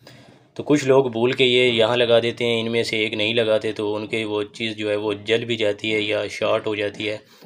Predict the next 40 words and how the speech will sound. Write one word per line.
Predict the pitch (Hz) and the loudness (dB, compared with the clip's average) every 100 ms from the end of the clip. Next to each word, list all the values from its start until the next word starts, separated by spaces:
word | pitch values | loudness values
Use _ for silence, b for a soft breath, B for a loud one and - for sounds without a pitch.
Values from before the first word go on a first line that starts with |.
| - | -4
तो | 104 101 | -2 2
काफ़ी | 110 107 | 2 2
नुकसान | 113 101 110 107 | -2 -4 -4 -2
होता | 104 98 | -4 -4
है। | 107 107 - B B B _ | -6 -6 -14 B B B _
तो | - 117 | -8 -4
इस | 123 131 | -2 -4
चीज़ | - 131 | -4 -2
का | 120 117 | 4 6
आपने | 110 117 | 6 2
जो | 113 110 | 0 2
है | 110 | 2
वो | 107 | 0
दोस्तों | 104 101 - 107 | -4 -6 -8 -8
ख्याल | - 107 110 | -2 0 0
रखना | 107 110 | -2 -6
है। | 107 113 - _ _ | -6 -8 -18 _ _
तो | - | -14
ये | 113 113 | -6 -4
यहाँ | 110 101 113 110 | -4 -4 -2 0
आप | 107 - - | 0 -2 -4
अर्थिंग | 127 127 117 | -4 -2 -2
वाली | 107 110 | -2 -2
वायर | 107 107 - | -2 -2 -4
लगा | 110 107 | -4 -4
दें, | 110 117 _ _ _ _ _ - _ _ 123 | -6 -10 _ _ _ _ _ -20 _ _ 0
ये | 123 | 2
ना | 113 127 | 4 4
भी | 139 | 4
लगाएं | 127 113 113 120 | 4 4 2 0
जहाँ | 113 117 117 | -2 0 0
अर्थ | 117 120 | -2 -4
नहीं | 127 | -6
हुआ | 107 | -4
हो | 110 113 | -4 -4
तो | 113 | -6
कोई | 120 | -8
मसला | 110 104 120 113 | -6 -6 -2 -2
नहीं | 127 | 0
है, | 117 | -4